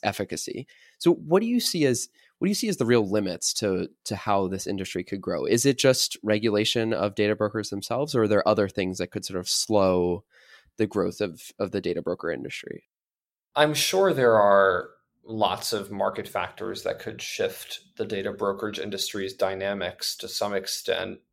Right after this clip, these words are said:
Speaker 2: Uh, Google, for example, in the last six or eight months has made a bunch of announcements about changes to how it delivers ads through Chrome,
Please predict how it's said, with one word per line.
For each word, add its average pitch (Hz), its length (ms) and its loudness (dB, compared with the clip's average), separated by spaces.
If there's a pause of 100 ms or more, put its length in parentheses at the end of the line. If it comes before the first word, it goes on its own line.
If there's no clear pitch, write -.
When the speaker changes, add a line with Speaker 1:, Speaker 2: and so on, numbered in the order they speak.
Speaker 2:
Uh, - 380 -14
Google, 110 400 0
for 110 200 0
example, 98 840 -2 (560)
in 113 100 -4
the 104 100 -2
last 101 460 0
six - 260 -4
or 101 120 4
eight 95 100 0
months 131 400 4
has 110 320 -10 (160)
made 110 260 -2
a 107 40 -4
bunch 101 240 0
of 104 80 -8
announcements 101 600 -4
about 98 280 2
changes 104 540 -6
to 101 500 -6 (260)
how 110 220 2
it 107 80 -4
delivers 101 480 -2
ads 95 480 0
through 92 340 -6
Chrome, 120 680 0